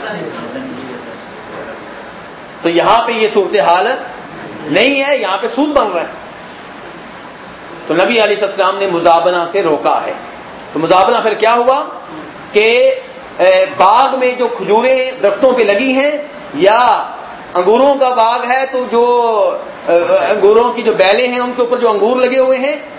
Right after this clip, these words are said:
ان کی بے خشک کھجوروں سے یا خشک انگور جسے کیا کہتے ہیں؟ کشمش وغیرہ سے۔ تو یہ جو ہے یہ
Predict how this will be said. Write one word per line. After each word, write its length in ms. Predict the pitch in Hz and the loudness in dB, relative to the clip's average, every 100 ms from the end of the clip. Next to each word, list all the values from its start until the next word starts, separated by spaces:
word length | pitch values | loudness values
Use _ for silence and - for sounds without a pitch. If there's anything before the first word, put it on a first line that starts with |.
| - - - - - | -16 -18 -18 -6 2
ان 280 | 262 294 | 4 4
کی 140 | 285 277 | 2 2
بے 380 | 208 226 269 294 - - | 4 2 4 0 -2 -6
خشک 280 | - 226 311 | 0 2 4
کھجوروں 380 | 285 277 285 294 | 2 4 4 4
سے 260 | 294 320 311 - - - | 4 0 -2 -4 -10 -6
یا 400 | 160 220 262 285 - - - - - - - - - | 2 4 6 4 -2 -8 -12 -14 -16 -16 -16 -10 0
خشک 320 | 226 269 262 285 285 | 2 4 4 4 2
انگور 320 | 196 226 254 | 0 0 0
جسے 160 | 220 226 | -2 -2
کیا 140 | 240 | 2
کہتے 260 | 226 226 226 | 2 2 0
ہیں؟ 120 | 247 262 - - - - - - - - - 359 | -4 -4 -10 -16 -16 -14 -10 -8 -4 -2 0 0
کشمش 360 | 247 208 214 180 | 0 2 0 0
وغیرہ 280 | 160 131 113 | -2 -2 -2
سے۔ 60 | - - - - - - - - - - - - - - | -6 -10 -14 -16 -18 -18 -18 -18 -18 -18 -18 -18 -16 -6
تو 60 | 147 | -2
یہ 200 | 208 254 | 2 2
جو 160 | 233 | 4
ہے 80 | 226 | 2
یہ 120 | 233 | 2